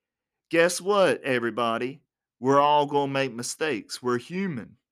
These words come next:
I'm guilty. I'm a sinner. I'm guilty of so many mistakes. I'm not telling anybody to be a perfect person because you'll never be able to achieve that.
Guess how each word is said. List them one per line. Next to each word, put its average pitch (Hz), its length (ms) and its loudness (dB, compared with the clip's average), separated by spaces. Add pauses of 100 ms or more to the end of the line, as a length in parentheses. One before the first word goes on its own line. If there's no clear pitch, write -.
(640)
I'm 135 240 0
guilty. 160 540 -4
I'm 143 220 0
a 110 40 -6
sinner. 185 580 -6
I'm 117 220 -4
guilty 151 360 -6
of 107 80 -6
so 165 200 -2
many 170 220 -8
mistakes. 165 680 -4 (500)
I'm 131 140 0
not 151 260 0
telling 170 300 -2
anybody 147 400 -2
to 139 80 -2
be 139 140 -2
a 120 60 -2
perfect 160 460 -6
person 165 440 -4
because 120 320 -6
you'll 131 160 -2
never 160 460 0
be 147 260 -2
able 151 220 -2
to 170 160 -4
achieve 165 500 -6
that. 90 300 -8